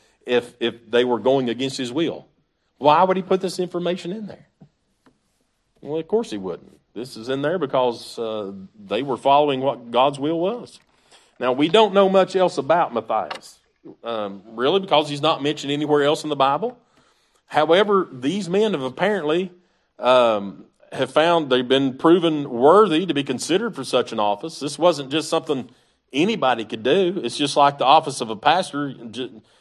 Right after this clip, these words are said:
you just don't put anybody as pastor, no novice, no, uh, anything like that. Anybody that can't take of their own household. There, I mean, there's a whole list of things there in, in, was it First Timothy?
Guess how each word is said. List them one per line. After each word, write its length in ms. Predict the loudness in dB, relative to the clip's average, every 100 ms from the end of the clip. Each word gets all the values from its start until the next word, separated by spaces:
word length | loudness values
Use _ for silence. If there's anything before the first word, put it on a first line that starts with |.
| _
you 80 | -6
just 200 | -4 2
don't 200 | 2 2
put 160 | 0
anybody 460 | 0 0 4 2 2
as 140 | -4
pastor, 520 | -2 0 0 0 -4 -2
no 180 | 0
novice, 580 | 0 2 4 4 0 -4
no, 280 | -2 -2 -2 _ _ _
uh, 720 | -2 0 2 0 -2 -6 -10 -6
anything 420 | -4 -4 0 0
like 240 | 4 2 2
that. 220 | 0 0
Anybody 360 | -2 0 0 0
that 180 | -4
can't 200 | -4 -4
take 160 | -2 -2
of 60 | 0
their 140 | -2
own 160 | -2 -2
household. 600 | -2 -2 0 2 2 0
There, 140 | 0
I 60 | 0
mean, 120 | -2
there's 160 | -2
a 40 | 2
whole 180 | 2 2
list 240 | 0 -2
of 100 | -8
things 260 | -6 -6 -4
there 220 | -2 -2
in, 120 | -4
in, 300 | -6 -6 -6
was 200 | -6 -8
it 80 | -6
First 240 | -8 -6
Timothy? 400 | -6 -6 -6 -10